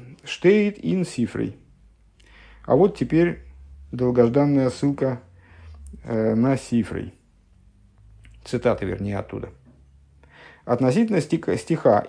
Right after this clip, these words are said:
«И возьмёт коэн корзинку из руки его». Сифрей отмечает. «Мика номру», отсюда сказали,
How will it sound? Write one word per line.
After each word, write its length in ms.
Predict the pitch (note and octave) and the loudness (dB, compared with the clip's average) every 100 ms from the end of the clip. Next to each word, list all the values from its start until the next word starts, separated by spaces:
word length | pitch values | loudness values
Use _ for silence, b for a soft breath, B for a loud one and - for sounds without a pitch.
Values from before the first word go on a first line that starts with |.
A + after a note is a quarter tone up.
| - | -2
«И 120 | G3+ | 2
возьмёт 500 | G3 B2+ C#3+ F#3 E3 | 4 4 2 0 -2
коэн 440 | - F3+ A3 G3 | 0 2 4 0
корзинку 680 | E3+ A#2 A2+ E3+ F#3+ G3 F#3 | 2 2 2 0 0 0 -2
из 340 | - D#3 F3 | -2 -2 0
руки 300 | D3 A#2+ - | 0 -2 -2
его». 440 | C3+ D3 A2 - - _ _ _ _ b b b b | -2 0 0 -4 -10 _ _ _ _ b b b b
Сифрей 640 | - F3+ F#3 G3 G3 G#3+ - _ - | -4 -2 2 2 2 -2 -12 _ -4
отмечает. 640 | D3 D#3 C3 F2 C#2+ - _ _ _ _ _ _ _ _ _ b b b b | -2 0 -2 -2 -4 -8 _ _ _ _ _ _ _ _ _ b b b b
«Мика 380 | - C#3 C#3 A3 | 2 4 6 6
номру», 480 | D#3 A2 A2 E3 - _ _ _ _ _ _ _ | 6 2 2 0 -4 _ _ _ _ _ _ _
отсюда 520 | C3 - F#3 E3+ A2 | -4 -2 -2 2 2
сказали, 600 | - A#2 A2 G2 C#3 | 4 2 2 0 -2